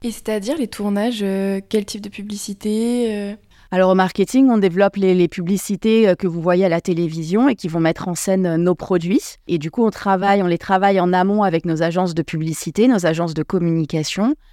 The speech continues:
Speaker 2: Et puis après, on va avec un réalisateur finalement, alors en France ou ailleurs, en fonction de l'idée créative qu'il y a derrière la copie télé. On va faire le tournage avec des acteurs, un réalisateur, euh, monter des images. Euh, euh, l'agence nous accompagne bien sûr,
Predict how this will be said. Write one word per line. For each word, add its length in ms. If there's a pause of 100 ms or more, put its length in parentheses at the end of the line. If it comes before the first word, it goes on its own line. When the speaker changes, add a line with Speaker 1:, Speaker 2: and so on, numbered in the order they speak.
Speaker 2:
Et 140
puis 180
après, 380
on 100
va 160
avec 240
un 80
réalisateur 720
finalement, 720
alors 260
en 100
France 600
ou 180
ailleurs, 480
en 60
fonction 380
de 100
l'idée 320
créative 540
qu'il 160
y 40
a 60
derrière 300
la 140
copie 260
télé. 340 (240)
On 60
va 160
faire 160
le 140
tournage 440
avec 260
des 200
acteurs, 460
un 100
réalisateur, 960
euh, 240
monter 300
des 260
images. 500
Euh, 200 (460)
euh, 100
l'agence 380
nous 100
accompagne 500
bien 220
sûr, 300